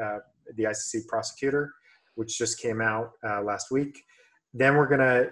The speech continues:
go turn back to ofac, uh, and we're gonna look at the memorandum of understanding, uh, that was signed by ofac with the state of Delaware, the Attorney General's Office, Department of Justice in, in Delaware.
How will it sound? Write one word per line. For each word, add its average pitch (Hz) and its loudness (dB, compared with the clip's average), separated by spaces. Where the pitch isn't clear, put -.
go 131 6
turn 147 6
back 131 8
to 143 0
ofac, 127 4
uh, 113 4
and 120 0
we're 117 4
gonna 120 4
look 123 4
at 123 2
the 120 6
memorandum 131 2
of 127 2
understanding, 127 -2
uh, 113 0
that 113 4
was 110 -2
signed 120 0
by 117 0
ofac 120 2
with 113 4
the - -12
state 123 2
of 95 -10
Delaware, 131 0
the 117 0
Attorney 113 -4
General's 117 0
Office, 131 -4
Department 113 -4
of 95 -18
Justice 113 -6
in, 113 -12
in 113 -10
Delaware. 120 2